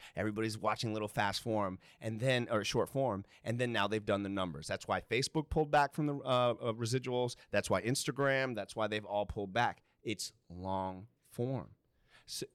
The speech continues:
it does have its place, obviously, but be genuine in your approach. And if you create music you're proud of,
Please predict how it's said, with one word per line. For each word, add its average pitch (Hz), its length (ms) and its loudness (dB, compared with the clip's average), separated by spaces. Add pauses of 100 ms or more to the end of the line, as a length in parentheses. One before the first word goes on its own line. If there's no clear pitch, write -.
it 151 300 -2
does 214 300 6
have 185 240 2
its 147 140 -2
place, - 540 -2 (100)
obviously, 113 640 0 (460)
but 127 380 4 (580)
be 214 300 -2
genuine 127 880 2 (160)
in 110 140 -4
your 107 180 0
approach. 101 640 -2 (560)
And 123 140 0
if 120 180 -4
you 131 160 -2
create 175 380 0
music 143 340 0
you're 190 80 -4
proud 95 320 2
of, 117 220 -4